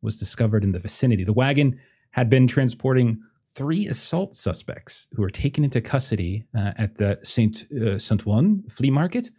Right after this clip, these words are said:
following an altercation and the destruction of several merchant stalls. The scene took a grim turn when authorities found the lifeless bodies of the wagon's driver and a second guard nearby, their foreheads marked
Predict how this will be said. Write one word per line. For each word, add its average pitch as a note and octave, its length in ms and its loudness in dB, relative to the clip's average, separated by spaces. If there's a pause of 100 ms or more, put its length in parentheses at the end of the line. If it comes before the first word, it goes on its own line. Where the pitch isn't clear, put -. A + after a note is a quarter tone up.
(140)
following C3 360 4
an B2 120 0
altercation E3 800 -2 (460)
and G#2+ 80 2
the G#2+ 120 4
destruction A#2 480 0
of G#2+ 60 4
several A#2 280 2
merchant F#2+ 360 -2
stalls. G#2 480 0 (440)
The C#3 80 4
scene A#3 320 4
took G3+ 180 -2
a D#3+ 40 -2
grim E3 340 -2
turn - 460 -4 (360)
when A2+ 120 0
authorities B2 480 2
found A#2 440 4
the G#2+ 80 2
lifeless D3 480 0
bodies A#2 420 -6
of F2+ 80 -8
the F#2+ 80 -4
wagon's G#2+ 480 2
driver C3 580 0 (600)
and B2 100 6
a C#3 40 6
second D#3+ 380 2
guard G#2+ 280 2
nearby, G2 500 0
their G2 180 -6
foreheads A#2 600 2
marked A#2+ 480 2